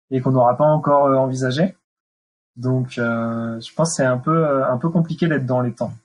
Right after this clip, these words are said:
par rapport à ça. Il y a toujours effectivement des polémiques qui vont précéder, euh, une législation, euh, qui à un moment va pouvoir réguler tout ça, quoi.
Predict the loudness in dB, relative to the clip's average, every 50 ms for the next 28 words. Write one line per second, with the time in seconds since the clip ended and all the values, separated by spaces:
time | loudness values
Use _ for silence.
0 | _ -6 -2 -2 0 0 0 -2 -2 -2 -2 -2 0 0 0 -2 0 0 0 2
1 | 2 2 0 -2 -4 -8 -8 -4 -2 0 0 0 0 0 0 0 0 0 0 0
2 | -2 -6 _ _ _ -6 -4 -2 -2 -2 -2 -2 0 2 2 2 2 0 0 0
3 | 0 0 0 0 -2 -4 -8 _ _ _ _ _ _ -6 -4 -2 0 0 0 0
4 | 0 0 2 2 2 0 -2 -2 -2 -4 -4 -2 -2 -2 -2 0 -2 -2 -4 -4
5 | -4 -2 -2 -2 -2 -4 -6 -6 -10 -12 _ _ _ _ _ _ _ _ -2 0
6 | 0 2 2 0 2 2 2 0 0 -2 -2 0 0 0 0 -2 -2 -2 -2 -4
7 | -4 -6 -6 -6 -6 -6 -6 -6 -10 -12